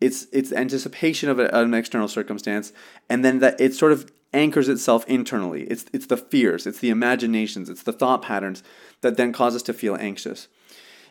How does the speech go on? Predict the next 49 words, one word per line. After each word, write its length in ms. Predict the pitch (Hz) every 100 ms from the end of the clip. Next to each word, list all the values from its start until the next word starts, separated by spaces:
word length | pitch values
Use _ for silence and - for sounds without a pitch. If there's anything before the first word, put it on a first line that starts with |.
| -
If 200 | 135 135
you 140 | 160 156
wait 360 | 139 190 -
for 140 | - 135
the 160 | 143
external 400 | 139 135 - 139
solution, 380 | 131 143 135 117
that's 180 | 117 -
great, 520 | 120 120 120 - - _ _ _ _ _
but 100 | - -
it's 160 | 135
much 300 | 131 156 165
more 200 | 170 160
effective 440 | 135 151 139 135 117
to 100 | 127
go 380 | 117 113 110 - -
the 80 | 123
reverse 380 | 117 104 107 -
order. 440 | 113 104 90 85 -
Address 300 | 117 151 151
the 160 | 147 135
internal 320 | 151 165 -
part 240 | - 113
first, 440 | - 160 107 92 - _ _ - - -
so 140 | - 139
that 80 |
regardless 580 | 120 123 - 135 185 -
of 80 | 113
what 100 | 120
happens 360 | 123 113 113 104
externally, 560 | 107 - 123 113 98
you're 220 | 92 110
good 180 | 107 101
to 80 | 95
go. 320 | 90 87 76 _ _ _ _ _
What's 240 | 120 160 180
it 80 | 180
gonna 140 | 180
look 200 | 143 139
like 140 | 131
for 120 | 131 120
you 60 |
to 60 | 110
pull 180 | - 110
that 120 | 104
off 200 | 98 -
in 60 | 98
your 100 | 92
life? 280 | 90 69